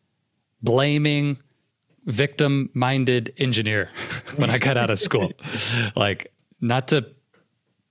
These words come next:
Speaker 1: poo-poo on engineers out there, but there's a lot of us in that category. I, I was one of them, so I can claim it. Like, that was me coming out of school.
Speaker 2: Oh,
Speaker 1: Um,
Speaker 2: man.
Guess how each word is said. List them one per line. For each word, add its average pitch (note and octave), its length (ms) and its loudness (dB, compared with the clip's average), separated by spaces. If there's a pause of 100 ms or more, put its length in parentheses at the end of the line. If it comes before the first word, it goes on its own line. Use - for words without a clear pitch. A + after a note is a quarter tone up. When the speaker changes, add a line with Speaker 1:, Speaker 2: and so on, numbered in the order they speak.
(180)
Speaker 1:
poo-poo B2+ 340 2
on A#2+ 160 2
engineers A2+ 440 0
out G#2+ 160 0
there, A2 180 0
but G#2 220 -4
there's A#2 180 0
a A#2+ 60 2
lot A#2 220 4
of A2+ 100 0
us A2 280 0
in A#2+ 200 -2
that G#2 160 -2
category. G2+ 520 -2
I, A2+ 220 0
I - 20 2
was C3 180 2
one C3+ 180 2
of A#2+ 60 0
them, G2 100 -4
so A2+ 140 0
I A#2+ 40 0
can A2+ 240 -4 (160)
claim A#2+ 300 0
it. F#2+ 180 -10
Like, G#2+ 200 -2
that B2 160 -2
was C3 180 -2
me A#2 220 -2
coming G#2+ 260 -4
out G2+ 100 -4
of F#2 60 -4
school. - 300 -8 (460)
Speaker 2:
Oh, F2+ 60 -10
Speaker 1:
Um, G2 360 -2
Speaker 2:
man. E2+ 120 -8